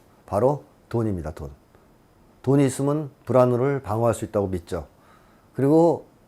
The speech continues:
실제로 어느 정도는 방어가 된다고도 볼 수 있어요. 어느 정도는. 왜냐하면 월급 백만 원 받다가 이백, 삼백 올라가면 <laughs> 생존 불안 확 줄어들지 않습니까? 실제로.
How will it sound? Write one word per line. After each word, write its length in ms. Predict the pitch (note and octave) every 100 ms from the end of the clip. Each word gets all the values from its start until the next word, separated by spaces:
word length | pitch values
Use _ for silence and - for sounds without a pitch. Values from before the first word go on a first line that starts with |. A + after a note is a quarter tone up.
| _
실제로 480 | - G#3 A3 G3+ -
어느 200 | F#3 G3
정도는 380 | G3 G3+ F#3 F#3
방어가 300 | C3 B2+ C#3+
된다고도 380 | A#2 A#2+ B2 B2+
볼 80 | G#2
수 120 | A2+
있어요. 320 | F#2+ C2+ D2+ -
어느 180 | G#2 G2+
정도는. 360 | F2+ D#2 D2 C#2 - _ _ _ -
왜냐하면 760 | A2+ B2+ A#2+ G#2+ G2 G2+ G2 D2+ - - - _ _ _ B2
월급 440 | D#3 D#3+ E3 - _ -
백만 300 | A2+ B2+ D3
원 100 | C#3+
받다가 720 | A2+ G#2 F2+ F2 F#2+ F#2 D2+ _ _ _
이백, 280 | B2+ C#3 C#3+
삼백 300 | D3+ D3 B2
올라가면 680 | A2 A#2+ - F2 - C#3 - -
<laughs> 80 |
생존 320 | - F3+ F3+ D#3
불안 160 | D3
확 140 | F3 -
줄어들지 400 | C3+ C3+ G#2 A2
않습니까? 520 | G2+ D2+ D2+ F#2 B2 _
실제로. 460 | - A#2 F#2+ D#2+